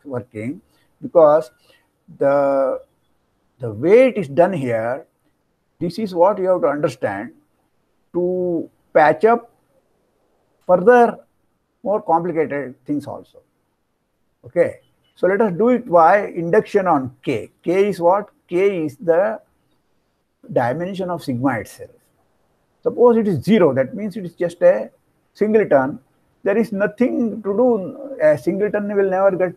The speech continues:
uh, uh, divided at all, no matter what, uh,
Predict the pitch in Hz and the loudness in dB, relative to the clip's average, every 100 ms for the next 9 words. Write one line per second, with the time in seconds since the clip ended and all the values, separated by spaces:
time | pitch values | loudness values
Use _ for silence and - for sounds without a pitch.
0 | - 170 156 151 - 175 - _ _ _ | -4 -2 0 0 -4 -10 -20 _ _ _
1 | 147 139 123 127 143 170 196 165 135 113 | -4 -4 -4 -2 4 4 4 2 0 -2
2 | 156 170 131 - _ _ _ _ - 139 | 2 2 2 -4 _ _ _ _ -4 -2
3 | 160 156 127 120 135 156 151 - 139 123 | 2 2 2 0 2 2 2 -2 -2 -2